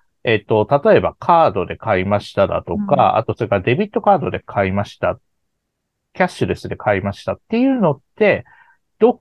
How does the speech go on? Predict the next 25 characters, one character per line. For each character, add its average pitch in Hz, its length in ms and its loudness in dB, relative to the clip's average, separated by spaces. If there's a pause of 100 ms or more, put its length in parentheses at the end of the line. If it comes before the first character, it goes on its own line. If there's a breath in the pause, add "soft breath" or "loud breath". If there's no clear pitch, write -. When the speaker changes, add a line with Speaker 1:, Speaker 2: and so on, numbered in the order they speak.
Speaker 2:
か 302 160 4
し 339 140 0
ら 311 120 2
に 90 180 -2
デ 139 240 2
ー - 40 -20
タ 123 140 2
残 101 320 0
り 180 100 2
ま 180 100 -2
す - 140 -10
よ - 60 -8
ね。 - 140 -8
紙 135 320 2
じ 113 120 -2
ゃ 82 60 0
な 78 120 -8
く - 120 -8
っ - 20 -2
て。 - 340 -12 (120)
Speaker 1:
は 175 220 -8
い。 180 120 -12 (240)
Speaker 2:
な 226 140 2
の 147 160 2
で、 131 340 0